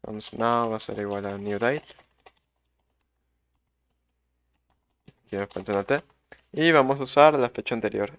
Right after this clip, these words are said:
end time. Cons remaining time of the year, el tiempo que queda del año. Remaining time va a ser igual a end time menos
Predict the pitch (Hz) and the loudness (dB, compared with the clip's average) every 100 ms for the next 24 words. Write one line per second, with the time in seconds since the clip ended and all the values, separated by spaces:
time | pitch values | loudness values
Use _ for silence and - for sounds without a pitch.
0 | _ - 110 - 101 101 _ _ _ _ | _ -6 -6 -4 -4 -4 _ _ _ _
1 | - _ _ 107 107 104 - - 110 104 | -20 _ _ -2 -2 0 -2 0 0 2
2 | 107 113 113 127 120 120 120 127 160 143 | 2 2 -2 -2 -2 -2 -2 0 -2 -2
3 | 113 113 107 107 104 113 110 113 131 156 | -4 -2 0 0 4 4 6 4 0 -8
4 | - - - 113 104 101 101 101 107 - | -14 -20 -16 -8 -6 -4 -8 -10 -12 -20
5 | - _ _ _ _ _ _ _ _ _ | -20 _ _ _ _ _ _ _ _ _
6 | _ _ _ _ _ _ _ _ _ _ | _ _ _ _ _ _ _ _ _ _
7 | _ _ 139 135 135 127 110 - 104 104 | _ _ -6 -4 -4 -4 -6 -4 -2 0
8 | 101 101 101 104 - 131 120 120 123 - | 0 -2 -4 -6 -6 -4 -2 -4 -10 -20
9 | _ _ _ _ _ _ _ _ _ _ | _ _ _ _ _ _ _ _ _ _
10 | _ _ _ _ _ _ _ _ _ - | _ _ _ _ _ _ _ _ _ -6
11 | 127 135 156 196 - - | 0 2 2 0 0 -2